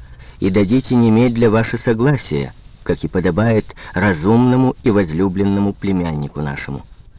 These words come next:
Второе послание было от герцога Бургундского,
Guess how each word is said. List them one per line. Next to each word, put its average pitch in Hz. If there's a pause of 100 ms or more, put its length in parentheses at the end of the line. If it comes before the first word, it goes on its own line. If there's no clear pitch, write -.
(880)
Второе 151
послание 151
было 160 (260)
от 180
герцога 139
Бургундского, 117